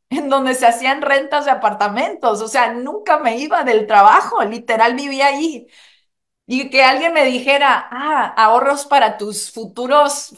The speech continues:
la futura generación". ¡Ja! ¿No? Mi mamá también se burlaba y decía, "Ni tenemos dónde caer muertos, güey".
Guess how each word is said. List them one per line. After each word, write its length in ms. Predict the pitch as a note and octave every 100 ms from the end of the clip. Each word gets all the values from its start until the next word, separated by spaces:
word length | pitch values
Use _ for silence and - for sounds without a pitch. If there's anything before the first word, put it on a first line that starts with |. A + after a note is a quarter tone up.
| _ - -
la 240 | G3+ G3+
futura 480 | - G3+ F#3 A#3 D4
generación". 920 | D4 A#3 G3+ F3+ F3 - C4+ D4 E4 - _
¡Ja! 600 | - - - A4 - - _ _ _
¿No? 420 | G#3 A#3 C#4+ - -
Mi 100 | A#3+
mamá 340 | A#3+ A#3+ B3
también 320 | B3 D4+ C#4+ D4
se 120 | D4+
burlaba 520 | B3+ A#3 A#3+ C4+ C4
y 40 |
decía, 640 | A#3 A3 A3 C4 B3 - - _ _
"Ni 260 | A#3 C4+ C4+
tenemos 540 | C4+ B3 B3+ D4 D#4+
dónde 400 | D4 D4 D#4+ D#4+
caer 360 | F4 E4+ E4 C#4
muertos, 720 | C4+ C#4+ A#4 - D4 F4+ D4
güey". 460 | A3 G3+ F3+ -